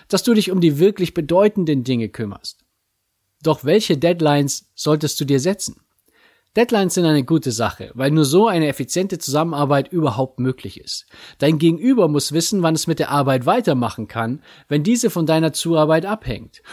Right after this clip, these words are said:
Und du musst natürlich wissen, wann du mit etwas rechnen kannst, um auf deiner Seite weiterzumachen. Ohne Abgabetermine wäre hier das reinste Chaos und man müsste ständig nachfragen, wann das Zwischenergebnis denn nun vorliegt.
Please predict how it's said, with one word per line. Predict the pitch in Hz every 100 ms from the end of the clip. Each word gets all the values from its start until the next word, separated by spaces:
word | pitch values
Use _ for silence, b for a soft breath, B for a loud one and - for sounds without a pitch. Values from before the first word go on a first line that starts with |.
| B
Und | 175 151
du | 233 294
musst | 226
natürlich | 190 147 170 160 143
wissen, | 156 - 196
wann | 175 175
du |
mit | 165 156
etwas | 135 135 -
rechnen | 214 226 175 135
kannst, | 135 143 - 165
um |
auf | 147 -
deiner | 156 247 240 131
Seite | 120 117 117
weiterzumachen. | 107 107 - - - 98 - _ _ _ b b b -
Ohne | 226 226 214
Abgabetermine | 196 - 151 127 117 123 123 127 120
wäre | 131 147 139
hier | 151 147
das | 123 120
reinste | 156 202 160
Chaos | - - 156 117 - - - B B
und | 151 170
man | 170
müsste | 196 - 143
ständig | - 202 240 175
nachfragen, | 147 180 196 - 151 151 151 147 b
wann | 117 147 202
das | 139
Zwischenergebnis | - 160 - 131 110 131 123 -
denn | 120 113
nun | 104
vorliegt. | - 104 101 - _